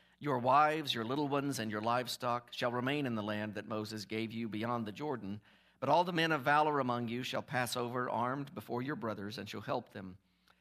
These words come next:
until the Lord gives rest to your brothers as he has to you, and they also take possession of the land that the Lord your God is giving them. Then you shall return to the land of your possession and shall possess it,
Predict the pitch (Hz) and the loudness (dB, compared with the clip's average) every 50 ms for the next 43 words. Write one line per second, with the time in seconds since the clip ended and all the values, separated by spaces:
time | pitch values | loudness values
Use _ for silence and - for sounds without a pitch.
0 | _ _ - - 113 107 131 131 120 123 127 127 131 131 120 110 123 113 101 104 | _ _ -10 -8 -4 -4 -2 -2 -2 -2 0 0 0 0 0 -2 -4 -4 -4 -4
1 | 107 127 139 143 139 - - 127 117 117 107 104 120 120 120 131 139 120 - 107 | 0 0 0 0 0 -4 -8 -6 -4 -4 -2 0 0 0 0 -2 -4 -6 -6 -8
2 | 101 110 104 110 107 107 107 - - 123 110 120 143 131 92 92 98 98 - - | -8 -8 -6 -4 -4 -4 -4 -8 -10 -10 -8 -6 -4 -4 -4 -6 -8 -10 -14 -20
3 | _ _ _ - 110 113 120 123 120 123 127 123 117 - 110 107 104 - 110 107 | _ _ _ -10 -6 -2 -2 0 2 2 2 0 0 -2 -6 -6 -4 -4 -6 -6
4 | 104 - 110 95 107 107 104 - - 107 104 95 90 98 101 110 110 107 107 104 | -6 -8 -10 -6 -6 -4 -4 -4 -6 -6 -6 -6 -6 -6 -4 -4 -4 -4 -4 -6
5 | 101 101 98 - 95 104 113 113 107 107 110 104 104 98 98 117 113 101 87 87 | -8 -10 -10 -10 -8 -6 -4 -4 -4 -4 -6 -8 -8 -4 -2 0 0 0 0 -2
6 | 104 110 - - 107 107 - - 107 95 98 95 101 110 110 92 85 85 90 - | -4 -10 -12 -12 -12 -12 -10 -8 -8 -8 -8 -6 -6 -6 -6 -6 -8 -12 -14 -16
7 | _ _ _ _ _ _ _ _ _ _ _ _ _ - 127 143 143 143 143 131 | _ _ _ _ _ _ _ _ _ _ _ _ _ -4 -2 0 0 2 2 2
8 | - 147 143 135 139 131 - 139 135 143 147 147 139 143 123 123 120 120 123 131 | 2 2 2 2 2 -2 -2 0 0 0 0 0 -2 -2 -2 0 0 2 2 0
9 | 135 131 131 131 143 131 - 147 139 110 107 98 95 - 98 95 101 98 95 - | 0 -2 -2 -2 -2 -4 -4 -4 -4 -4 -4 -4 -4 -6 -6 -6 -6 -6 -6 -4
10 | 117 107 - - 110 104 120 127 120 - 110 101 - - | -4 -4 -2 -4 -4 -2 -2 -2 -2 -2 -4 -6 -8 -10